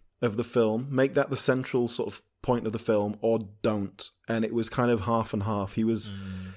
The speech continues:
Speaker 1: he was the,
Speaker 2: Yeah.
Speaker 1: he was the sort of the kickoff, the catalyst of the whole thing, and, and he's the big thing in the beginning. And then for the second two, well, for the sort of two, last two thirds of the film,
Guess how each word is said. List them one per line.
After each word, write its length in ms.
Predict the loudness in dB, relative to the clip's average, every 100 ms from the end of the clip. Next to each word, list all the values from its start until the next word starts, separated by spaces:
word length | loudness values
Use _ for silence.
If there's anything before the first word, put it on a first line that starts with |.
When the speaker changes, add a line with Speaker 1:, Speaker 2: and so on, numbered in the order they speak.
| -10 2
Speaker 1:
he 80 | 8
was 220 | 8 6
the, 40 |
Speaker 2:
Yeah. 140 | 2 6
Speaker 1:
he 120 | 10
was 180 | 10 10
the 120 | 6
sort 220 | 6 8
of 200 | 8 8
the 60 | 0
kickoff, 680 | -2 6 8 8 6 4 6
the 360 | 4 4 -2 0
catalyst 480 | -2 2 4 4
of 60 | 2
the 60 | 2
whole 180 | 4 4
thing, 400 | 4 4 4 2
and, 180 | 0 -2 -10 0
and 120 | 4
he's 200 | 6 4
the 100 | 4
big 240 | 4 2
thing 360 | 2 6 6 6
in 100 | 2
the 100 | 2
beginning. 480 | 2 4 4 4 0
And 200 | 0 2
then 480 | 4 4 4 2 -2 -10 _ _ -16 -16
for 160 | -8 0
the 120 | 0
second 600 | 0 2 2 2 0 0
two, 260 | 0 -2 -2
well, 240 | -2 0 0
for 80 |
the 200 | 0 0 0
sort 160 | 0 0
of 40 |
two, 180 | 2 2 2
last 280 | 2 2 2
two 100 | 0
thirds 300 | 4 2 2
of 80 | -2
the 60 |
film, 420 | 2 2 2 0